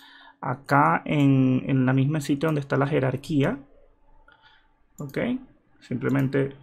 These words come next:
puedo seleccionar la una o la otra. Algunas personas también prefieren tener, en este caso, para editar con Pro Builder,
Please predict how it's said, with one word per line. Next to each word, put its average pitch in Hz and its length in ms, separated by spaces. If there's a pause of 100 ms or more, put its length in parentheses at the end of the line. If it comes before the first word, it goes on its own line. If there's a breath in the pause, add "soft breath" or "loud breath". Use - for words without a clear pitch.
(140)
puedo 131 160
seleccionar 123 560
la 131 160
una 131 380
o 151 80
la 160 180
otra. 139 340 (1000 loud breath)
Algunas 143 320
personas 151 340
también 139 240
prefieren 143 400
tener, 127 300 (600)
en 143 140
este 131 240
caso, 139 400
para 131 240
editar 127 300
con 143 180
Pro 139 140
Builder, 127 420